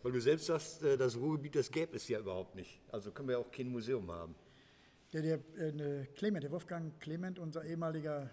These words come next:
Speaker 2: Ministerpräsident, hat mal einen Satz gesagt, der lautete: „Das Ruhrgebiet gibt's nicht. Das Ruhrgebiet ist nur eine mentale Veranstaltung.“
Speaker 1: <laughs>
Speaker 2: Er hatte recht gehabt, weil das Ruhrgebiet gibt's ja nicht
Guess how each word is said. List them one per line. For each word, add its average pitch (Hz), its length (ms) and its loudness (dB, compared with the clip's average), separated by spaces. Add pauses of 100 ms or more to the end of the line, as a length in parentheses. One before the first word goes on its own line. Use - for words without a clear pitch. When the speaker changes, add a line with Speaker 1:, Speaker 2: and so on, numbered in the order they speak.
Speaker 2:
Ministerpräsident, 156 880 -4 (400)
hat 151 180 -10
mal 147 180 -2
einen 139 240 -6
Satz 165 260 -6
gesagt, 170 380 -6
der 160 100 -2
lautete: 156 580 -2 (440)
„Das - 200 -6
Ruhrgebiet 196 460 0
gibt's - 280 -12
nicht. - 320 -14 (140)
Das 135 180 -10
Ruhrgebiet 170 480 0
ist - 400 -6 (460)
nur 175 120 -2
eine 180 100 2
mentale 170 420 0
Veranstaltung.“ 139 680 -6 (220)
Speaker 1:
<laughs> - 580 -18
Speaker 2:
Er 147 80 -6
hatte 214 180 -2
recht 226 220 -2
gehabt, 131 480 -12 (140)
weil 143 160 0
das 165 180 -2
Ruhrgebiet 170 340 -2
gibt's 170 180 -8
ja 175 80 -2
nicht 156 360 -4